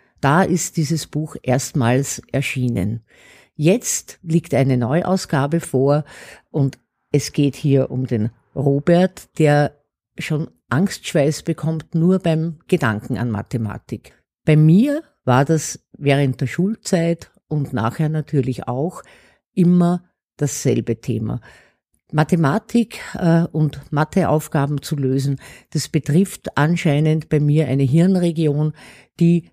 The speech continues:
nicht richtig arbeiten kann. Und ich muss gestehen, ich habe mir damals vor fünfundzwanzig Jahren das Buch sofort zu Hause ins Regal gestellt, aber nie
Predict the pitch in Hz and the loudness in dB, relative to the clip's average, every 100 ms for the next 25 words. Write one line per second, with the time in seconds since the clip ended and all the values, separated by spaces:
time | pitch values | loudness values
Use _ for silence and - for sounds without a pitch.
0 | - 151 196 - - - 151 - 165 - | -2 0 0 -2 -8 -4 -4 -2 -6 -2
1 | 110 113 107 - 107 107 - 101 113 - | -2 0 -2 -4 -8 -6 -8 -10 -12 -18
2 | - - _ 185 165 - _ - 151 165 | -20 -20 _ -2 -2 -4 _ -6 0 2
3 | 190 - 156 - 147 180 220 - _ 147 | 0 0 -6 -2 0 2 2 -2 _ -4
4 | - 151 170 160 139 139 208 160 156 - | 0 0 2 0 2 2 2 0 -2 -4
5 | 147 180 190 185 - 135 139 - 135 135 | -2 0 0 -2 -2 -2 -2 -6 -4 0
6 | 180 135 117 127 165 151 - 170 175 - | 0 0 -2 -4 -6 -6 -4 -2 -2 -6
7 | - 147 135 151 214 - - 196 165 160 | -6 -4 0 0 -2 -8 -6 -2 0 0
8 | 160 160 156 143 127 120 120 190 202 131 | 2 2 0 0 0 0 0 0 0 -2
9 | - - 107 170 - - - - _ _ | -2 -2 -2 -4 -8 -20 -20 -20 _ _
10 | _ _ 143 151 143 156 170 214 262 247 | _ _ -2 2 2 2 2 2 0 -6